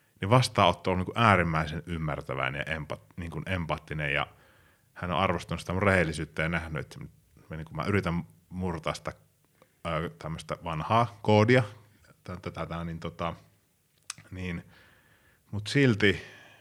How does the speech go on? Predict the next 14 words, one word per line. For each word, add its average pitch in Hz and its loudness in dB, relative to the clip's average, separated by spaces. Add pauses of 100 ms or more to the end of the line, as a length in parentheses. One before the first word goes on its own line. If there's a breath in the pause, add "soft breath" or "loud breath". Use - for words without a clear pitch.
(140 loud breath)
siinä 90 -6
niinku 87 -6
elää 82 2
minussa 76 -6
semmonen, 76 -6 (200)
että - -14 (640 soft breath)
jos - -4
mä 98 0
ker-, 104 8 (340)
olen 107 6
niin 110 4
haavoittuvaisessa 87 4
tilassa 82 -2 (400 loud breath)
ja 92 -8